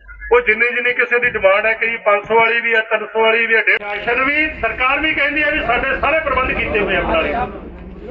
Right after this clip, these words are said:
ਪ੍ਰਬੰਧਾਂ ਦਾ ਭਾਵ ਕੀ ਹੈ ਵੀ ਜਿਹੜੇ ਬੇਲਰ ਹੈ, ਜਿਨ੍ਹਾਂ ਨੇ ਗੱਠਾਂ ਬਣਾਉਣੀਆਂ ਨੇ, ਤੁਸੀਂ ਕੱਟ ਕੇ ਰੱਖ ਦਿਓ। ਤਾਂ ਖੇਤੀਬਾੜੀ ਵਿਭਾਗ ਦਾ ਜ਼ਿਲ੍ਹੇ ਦਾ ਮੁੱਖ ਅਫਸਰ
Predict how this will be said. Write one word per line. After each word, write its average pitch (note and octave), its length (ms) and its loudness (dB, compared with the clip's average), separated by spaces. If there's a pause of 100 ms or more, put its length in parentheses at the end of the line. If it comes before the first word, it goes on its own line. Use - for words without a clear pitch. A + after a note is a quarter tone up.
(720)
ਪ੍ਰਬੰਧਾਂ B3+ 360 2
ਦਾ D4 100 2
ਭਾਵ C#4 260 0 (100)
ਕੀ C4+ 160 0
ਹੈ C4 100 0
ਵੀ B3 120 -2
ਜਿਹੜੇ B3 260 0 (160)
ਬੇਲਰ G3+ 360 0
ਹੈ, F#3+ 400 -4
ਜਿਨ੍ਹਾਂ G#3 180 0
ਨੇ B3 100 0
ਗੱਠਾਂ G#3 340 0
ਬਣਾਉਣੀਆਂ F3+ 440 0
ਨੇ, C#3 160 -6 (640)
ਤੁਸੀਂ G#3+ 240 -4
ਕੱਟ A3+ 240 -2
ਕੇ C4 140 -6
ਰੱਖ A#3+ 280 -2
ਦਿਓ। A#3 220 2 (460)
ਤਾਂ F#3 400 -2 (680)
ਖੇਤੀਬਾੜੀ G3 360 2
ਵਿਭਾਗ F#3 380 2
ਦਾ E3+ 140 0
ਜ਼ਿਲ੍ਹੇ E3+ 240 2
ਦਾ G3 100 4
ਮੁੱਖ E3+ 240 -4
ਅਫਸਰ D#3+ 400 -2